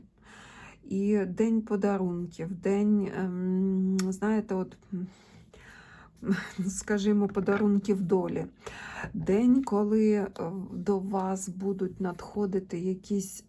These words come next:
цікаві пропозиції, якісь цікаві, м, думки, от як цікаві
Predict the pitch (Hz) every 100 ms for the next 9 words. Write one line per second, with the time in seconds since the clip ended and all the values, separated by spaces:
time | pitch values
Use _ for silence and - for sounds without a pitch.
0 | 226 - 208 196 202 196 185 185 - 185
1 | 190 185 175 170 165 - - 160 185 185
2 | - 196 196 - 190 196 190 190 185 190
3 | 196 196 180 180 180 190 190 190 180 180
4 | 202 196 190 190 180 180 - - - -
5 | 185 185 185 190 185 - 190 208 202 190
6 | 196